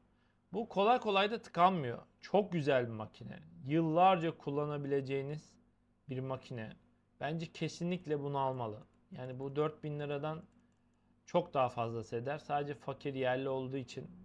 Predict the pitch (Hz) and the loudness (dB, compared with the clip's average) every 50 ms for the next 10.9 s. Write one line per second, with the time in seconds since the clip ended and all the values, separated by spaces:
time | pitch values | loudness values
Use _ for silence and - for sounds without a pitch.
0 | - - _ _ _ _ _ _ _ _ _ _ _ _ _ _ - - - 196 | -20 -20 _ _ _ _ _ _ _ _ _ _ _ _ _ _ -16 -6 -2 0
1 | 185 185 - - - 143 135 151 160 185 175 - - 240 240 220 156 127 113 107 | 0 0 0 -4 -8 -4 -2 -2 0 0 -2 -2 0 2 2 4 4 2 0 -2
2 | - - - _ _ _ _ _ _ _ _ _ - - - 143 127 - 143 139 | -6 -12 -18 _ _ _ _ _ _ _ _ _ -20 -18 -18 -18 -14 -12 -10 -8
3 | 139 139 143 139 131 131 123 120 - - - - - _ _ _ _ _ _ _ | -6 -4 -4 -4 -4 -6 -6 -8 -10 -14 -16 -16 -18 _ _ _ _ _ _ _
4 | _ _ _ _ _ - - 196 220 214 - 160 151 143 127 123 127 143 180 - | _ _ _ _ _ 2 6 6 6 6 6 2 0 0 0 0 -2 -4 -6 -10
5 | - 147 151 143 139 143 147 160 170 175 170 160 151 151 147 147 139 135 135 139 | -10 -8 -8 -6 2 6 6 6 8 6 6 4 2 2 2 0 -2 -2 -2 -2
6 | 139 135 139 139 143 139 - - 123 117 117 120 - _ _ _ _ _ _ _ | -2 -2 -2 -4 -4 -4 -8 -12 -12 -12 -12 -14 -16 _ _ _ _ _ _ _
7 | _ _ _ _ _ _ _ _ _ _ _ _ - - 127 123 127 127 127 127 | _ _ _ _ _ _ _ _ _ _ _ _ -14 -10 -8 -8 -6 -6 -8 -8
8 | 123 - 175 175 - - 170 - - - 147 139 143 147 151 160 160 151 135 123 | -6 -6 -8 -6 -4 -4 -6 -6 0 2 4 4 6 6 4 4 2 0 -2 -4
9 | 113 113 123 120 - _ _ _ _ _ _ - 139 139 131 135 139 147 139 - | -4 -4 -6 -10 -14 _ _ _ _ _ _ -14 -8 -6 -4 -2 -2 -2 -4 -6
10 | - 151 147 143 147 147 139 - - 151 151 151 143 127 120 120 131 156 | -8 -8 -6 -6 -6 -8 -8 -8 -6 -2 -2 0 -2 -2 -6 -10 -12 -14